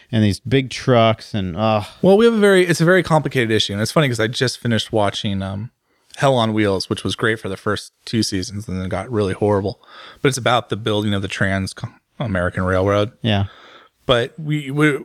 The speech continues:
Speaker 2: what I think people don't realize, and this is what makes America very unique, we don't own the rail lines. The rail lines are all commercial.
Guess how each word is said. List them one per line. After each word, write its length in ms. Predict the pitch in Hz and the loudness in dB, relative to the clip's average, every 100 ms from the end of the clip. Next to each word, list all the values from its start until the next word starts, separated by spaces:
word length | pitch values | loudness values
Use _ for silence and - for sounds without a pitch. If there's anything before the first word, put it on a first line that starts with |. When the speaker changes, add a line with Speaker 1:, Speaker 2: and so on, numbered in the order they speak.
| - - | -12 -2
Speaker 2:
what 200 | 156 127 | 2 2
I 40 | |
think 200 | 120 135 | 2 0
people 160 | 135 123 | 0 0
don't 120 | 113 | 2
realize, 400 | 104 117 104 101 | 2 2 2 2
and 120 | 101 | 2
this 160 | 107 107 | 0 0
is 160 | 113 | -2
what 100 | 117 | -2
makes 260 | 107 101 - - | -2 -4 -8 0
America 380 | 107 101 95 | 2 2 0
very 300 | 101 98 95 - _ | -2 -2 -4 -8 _
unique, 420 | - 107 123 - - _ _ _ _ _ _ _ _ | 0 2 2 -2 -12 _ _ _ _ _ _ _ _
we 540 | - 107 104 101 98 151 | -6 -6 -6 -4 0 2
don't 220 | 160 151 | 0 2
own 200 | 139 135 | 2 4
the 80 | 113 | 4
rail 200 | 139 123 | 4 2
lines. 280 | 90 95 | -2 -8
The 80 | - | -2
rail 160 | 110 135 | 2 4
lines 180 | 131 117 | 4 4
are 80 | 113 | 2
all 100 | 107 | 2
commercial. 560 | 110 104 - - - | 0 0 -2 -10 -16